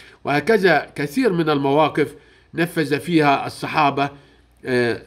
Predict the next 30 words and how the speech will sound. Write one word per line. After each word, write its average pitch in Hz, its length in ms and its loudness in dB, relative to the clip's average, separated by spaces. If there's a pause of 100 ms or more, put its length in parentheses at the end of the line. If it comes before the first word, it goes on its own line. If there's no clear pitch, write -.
(500)
أمر 143 280 4
الرسول 131 380 0
صلى 151 120 -2
الله 139 80 0
عليه 131 100 -2
وسلم، 156 260 0
حن-، 190 360 0
حتى 226 340 2
أن 208 160 2
بعض 233 240 2
الصحابة، 165 580 0 (1300)
بعض 160 400 2
صحابي 190 540 2
كان 220 240 4
يسير 190 420 2
خلف 185 300 0
المسجد 190 420 0
فسمع، 170 580 0 (460)
آه، 135 300 2
الرسول 151 360 2
صلى 170 140 2
الله 147 120 -2
عليه 185 100 4
وسلم 170 100 2
يقول: 175 300 2
"اجلسوا"، 226 520 -2
فجلس 233 560 0
أمام 160 360 2
المسجد، 135 480 0
فسألوه 160 640 0